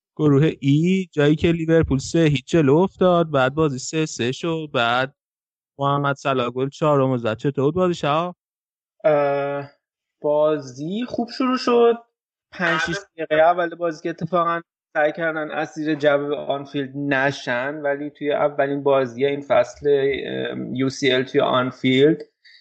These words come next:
Speaker 2: لیورپول کم کم سوار بازی شد. ام، مانعی یک دو کرد با فرمی، فرمی دوباره رو اومده بود، هم نکته که گفتم اگه فرمی رو باشه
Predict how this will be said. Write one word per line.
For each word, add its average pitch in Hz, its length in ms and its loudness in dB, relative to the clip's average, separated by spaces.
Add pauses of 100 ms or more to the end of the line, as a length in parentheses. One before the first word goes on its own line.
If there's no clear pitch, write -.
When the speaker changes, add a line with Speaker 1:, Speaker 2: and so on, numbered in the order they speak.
(140)
Speaker 2:
لیورپول 147 560 4
کم 151 300 0
کم 139 320 -4
سوار 143 500 2
بازی 170 300 -6
شد. 180 460 -2 (200)
ام، 139 560 0 (320)
مانعی 135 420 0
یک 147 360 -2
دو 131 120 2
کرد 143 360 0
با 143 240 4
فرمی، 139 540 -2
فرمی 139 340 -2
دوباره 139 320 0
رو 127 160 -2
اومده 156 460 2
بود، 143 260 -6
هم 135 240 -4
نکته 143 260 -6
که 135 120 -6
گفتم 135 400 2
اگه 120 180 0
فرمی 127 340 0
رو 123 160 -4
باشه 117 460 -4